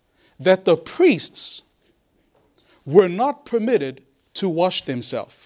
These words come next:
Who did the washing? Moses. Thus implying that the priests were forbidden to wash themselves.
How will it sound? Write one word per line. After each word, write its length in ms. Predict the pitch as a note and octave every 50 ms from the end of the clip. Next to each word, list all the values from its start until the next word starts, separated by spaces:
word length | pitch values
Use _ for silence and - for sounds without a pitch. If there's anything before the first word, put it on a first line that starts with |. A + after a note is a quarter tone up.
| _ _ _ _ _ _ _ _ _ _ _ _ _ _ _ _ _ _ _ _ _ _ _ _ _ _ _ _ _ _ _ _ _ _ _ _ _ _ _ _ _ _ _ _ _ _ _ _ _ _ _ _ _ _ _ _
Who 180 | - G3+ G#3
did 180 | F#3 E3 G3+ D#3+
the 60 | E3+
washing? 380 | D3+ D#3 F3+ F#3+ - C#4+ D#4 D#4 _ _ _ _ _ _ _ _ _ _ _ _ _ _ _ _ _ _ _ _ _ _ _ _ _ _ _
Moses. 600 | - C#3+ F3+ A3 A3 F3 B2+ G#2 - - - - - _ _ _ _ _ _ _ _ _ _ _ _ _ _ _ _ _ _ _ _ _ _ _ _ _ _ _
Thus 320 | - C3+ A3+ D#4+ E4 - -
implying 640 | C4+ A#3 G3+ - - B3 A#3 E3+ D3 C#3 D#3 G3+ G#3 _ _ _ _ _ _ _ _ _ _ _ _
that 200 | - F3+ F#3+ F#3+
the 120 | F#3+ F#3 E3
priests 800 | E3+ - - - G4 C#4+ E3+ D#3 - - - - - - - - _ _ _ _ _ _ _ _ _ _ _ _ _ -
were 220 | C3+ C3+ F#3 F3+
forbidden 840 | F3+ - - F3 D#3 B2 C3+ C4 E4+ B3+ D3 B2+ B2+ C#3+ D3+ - _ _ _ _ _ _ _ _ _
to 160 | - - G#3 G3
wash 440 | E3+ E3 F#3 F#3+ F#3 - - - - -
themselves. 600 | C#3 C3+ B2+ A#2+ - - C3+ B2 G#2+ _ _